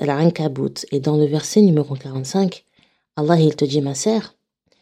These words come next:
Récite ce qui t'est révélé du livre et accomplis la prière. En vérité, la prière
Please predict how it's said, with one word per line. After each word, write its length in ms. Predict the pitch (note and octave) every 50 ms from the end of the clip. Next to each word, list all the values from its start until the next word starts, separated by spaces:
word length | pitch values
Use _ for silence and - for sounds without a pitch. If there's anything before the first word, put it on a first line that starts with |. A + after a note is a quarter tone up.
| _ _ _ _ _ _ _ -
Récite 720 | D#3 D#3 E3 G3 G#3 G3+ - - A3+ A3+ A3 - - - _ _ _ _ -
ce 240 | - - - G#3+
qui 220 | G#3+ G#3 - F#3 F3+
t'est 140 | - G3 G3+
révélé 420 | F3+ E3+ D#3+ D3 D#3 C#3+ F3 F#3
du 140 | D#3 D3 D3+
livre 420 | C#3+ F3 A3+ B3 G3+ E3+ C#3 C3+ - _ _ _ _ _ -
et 200 | E3+ E3 - - -
accomplis 580 | A3 G#3 G3+ - - - F3+ E3+ - - G3+
la 160 | F3 E3+ D#3+ -
prière. 640 | - - - F3 F3+ G3 A3+ A3+ G#3+ F#3+ E3 - - _ _ _ _ _ -
En 140 | G#3 G#3+ G3+
vérité, 680 | F3 G3+ F3+ E3 D#3 D3 C#3+ - F#3+ G#3 A3 G3+ - - _ _ _ _ _ _ _ _ _ -
la 180 | D3+ E3+ F#3 F3+
prière 760 | F#3 - - - D3 D3 D#3+ F3+ G3 F#3+ F#3 E3 D#3 - -